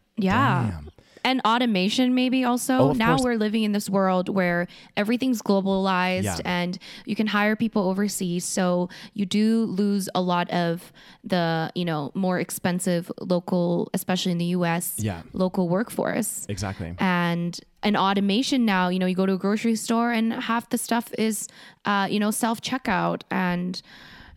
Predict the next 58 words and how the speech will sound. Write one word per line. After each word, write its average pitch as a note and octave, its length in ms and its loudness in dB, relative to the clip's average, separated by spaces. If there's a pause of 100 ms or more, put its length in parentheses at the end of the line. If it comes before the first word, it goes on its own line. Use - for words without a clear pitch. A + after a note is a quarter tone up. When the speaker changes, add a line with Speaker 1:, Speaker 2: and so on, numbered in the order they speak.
(460)
Speaker 1:
<sighs> - 320 -4
yeah, F#3 440 2
I G3+ 80 0
don't F#3+ 120 0
know. F3 80 0
It - 160 0
creates C4 380 -2
problems A3 440 -2
as F#3 160 0
well F#3+ 200 2
as F#3 180 -2
makes F3+ 320 -2
things - 220 -12
Speaker 2:
Opportunities. F#2+ 520 0
Speaker 1:
easier. G#2+ 240 -2
Speaker 2:
Yeah. A2 120 -2
Speaker 1:
So E2 360 -2 (140)
Speaker 2:
Well, C#3+ 100 0
I C#3+ 40 2
think, E3+ 160 -2
I C3+ 80 -4
think D3 160 -4
that's B2+ 160 -4
the A#2+ 60 -6
thing A#2+ 160 -2
with A2+ 120 -4
technology. G2 520 -2
Speaker 1:
Yeah. F#2 60 -4
Speaker 2:
It G2 60 -4
is G#2+ 160 -2
that G#2 140 -4
kind G#2 140 -6
of F#2 80 -6
double-edged F#2 440 -6
sword G2 240 -4
in F2+ 60 -6
a - 20 -8
sense F2 340 -12
that F2+ 280 -12 (400)
there A#2 200 -2
is G#2 340 -4 (140)
opportunity A#2 640 -4
and G2 220 -4
money G#2 220 -4
to - 100 -10
be G2+ 80 -8
made F2 160 -8
in E2+ 80 -10
technology, E2 640 -12 (120)
but F#2+ 120 -10
then G2+ 120 -4
you're G2 120 -2
right, F#2+ 240 -4
it - 80 -14
also, G2+ 580 -6
and A2 120 -6
it A2+ 80 -8
makes - 300 -6